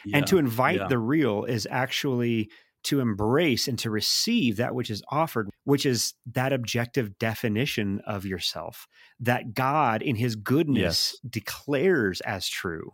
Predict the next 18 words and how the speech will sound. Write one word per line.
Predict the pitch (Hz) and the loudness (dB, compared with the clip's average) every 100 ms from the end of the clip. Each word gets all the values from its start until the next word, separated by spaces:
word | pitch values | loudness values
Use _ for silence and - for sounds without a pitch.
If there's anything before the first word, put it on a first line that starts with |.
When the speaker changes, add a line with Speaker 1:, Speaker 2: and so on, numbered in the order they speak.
| _ - - | _ -20 -6
Speaker 1:
and | 127 107 | -2 0
is | 104 92 | 0 -2
loving. | 104 107 123 135 78 - - - - | 0 2 2 2 -2 -6 -16 -20 -2
And | 127 123 | 2 2
so | - 143 123 110 - _ _ - | 4 2 4 2 0 _ _ -4
to | 127 | 0
speak | - - 214 220 | 0 2 2 2
to | - | 0
your | 131 110 | 2 2
heart, | - 233 151 - | 2 2 2 0
Speaker 2:
Yeah. | 107 | 0
Speaker 1:
what | 147 | 2
you're | 113 | 2
doing | 104 95 147 165 117 | -2 0 0 2 2
is | 101 | 0
you're | 113 | 2
actually | 120 135 - 110 95 - | 2 0 -2 -4 -4 -10
placing | - - 165 190 - 107 95 | -10 -2 0 2 0 0 -2